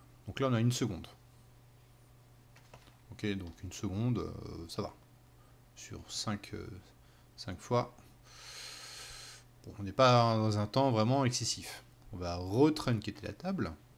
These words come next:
et on va créer les mêmes index, d'accord ? On voit ici, on crée un index différent, mais par contre on met sur les mêmes colonnes, carrière, tracking number, c'est toujours la même. Carrière, tracking number,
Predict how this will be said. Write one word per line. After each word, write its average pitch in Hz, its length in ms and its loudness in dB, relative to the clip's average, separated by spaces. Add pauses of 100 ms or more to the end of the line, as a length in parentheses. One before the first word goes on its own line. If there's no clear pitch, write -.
(400)
et - 40 0
on 117 40 2
va 113 120 2
créer 165 200 2
les 165 60 4
mêmes 139 200 4
index, - 440 -6 (180)
d'accord ? 139 300 -12 (520)
On 104 60 -6
voit 107 300 0
ici, 143 600 -2 (1080)
on 113 260 2
crée 107 440 -2
un 107 100 -2
index 92 200 -4
différent, 110 560 -2
mais 123 200 2
par 123 180 0
contre 208 200 2
on 120 40 2
met 135 160 4
sur 117 140 0
les 104 80 4
mêmes 139 120 2
colonnes, 90 280 -2 (100)
carrière, 127 440 4
tracking 120 380 -4
number, 92 380 -4
c'est - 100 -16
toujours - 220 -4
la 107 80 0
même. 90 180 -6 (800)
Carrière, 85 200 -10
tracking 82 320 -10
number, 107 540 0